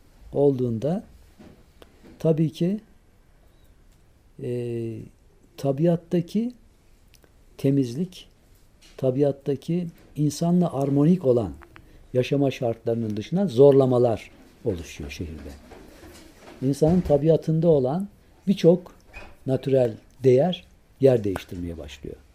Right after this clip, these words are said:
Ve kompanse edilmeye başlanıyor. Nasıl kompanse, nasıl telafi ediliyor? İşte takım elbise bulamadık, gömlek verelim felsefesi. İnsanın şu kadar oksijene,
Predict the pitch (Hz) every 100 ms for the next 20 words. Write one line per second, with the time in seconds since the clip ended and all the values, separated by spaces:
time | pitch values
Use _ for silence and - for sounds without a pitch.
0 | _ - - - 196 233 - 165 170 165
1 | 185 - 139 101 95 85 73 - 95 92
2 | - - _ _ _ - - - 220 190
3 | 151 117 107 98 120 175 170 139 117 98
4 | - 90 90 120 214 254 - - - -
5 | - - - _ - - - 190 185 165
6 | - _ _ _ _ _ _ _ _ -
7 | 165 165 190 170 147 175 170 180 208 214
8 | 165 156 147 139 120 98 - - _ _
9 | - - - - - 110 101 - 80 -
10 | - - - - - - - - - -
11 | _ _ _ - 156 151 165 185 214 196
12 | - _ _ _ - 214 202 156 143 139
13 | 135 - 135 127 123 127 160